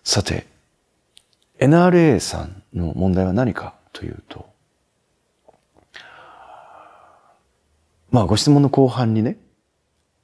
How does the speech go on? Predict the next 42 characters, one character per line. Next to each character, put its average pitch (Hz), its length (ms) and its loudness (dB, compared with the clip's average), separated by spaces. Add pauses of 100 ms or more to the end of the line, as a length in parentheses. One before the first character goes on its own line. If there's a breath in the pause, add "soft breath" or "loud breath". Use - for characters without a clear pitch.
(1000)
「仏 185 260 4
教 131 220 2
は 78 300 -2
差 - 180 -4
別 170 300 2
を 76 80 -2
し - 140 -8
て - 140 -4
い 85 60 0
る 85 100 -8
の 78 120 -10
で 80 140 -14
す - 140 -14
か？ - 220 -18 (1900)
こ 147 120 2
れ 151 60 6
か 165 120 4
ら 156 100 4
の 98 120 -4
時 - 160 -10
代、 76 280 -8 (2000)
世 160 180 2
界 113 160 -2
の 78 80 -6
人 - 180 -10
々 85 200 -10
か 69 120 -14
ら 71 60 -6
言 82 100 2
わ 120 80 6
れ 143 80 4
て 147 160 -2
し - 160 -8
ま 135 80 -2
う 127 80 -6
か 85 100 -10
も 71 100 -10
し - 160 -12
れ - 60 -14
ま 73 140 -20
せ - 140 -16
ん。 - 20 -20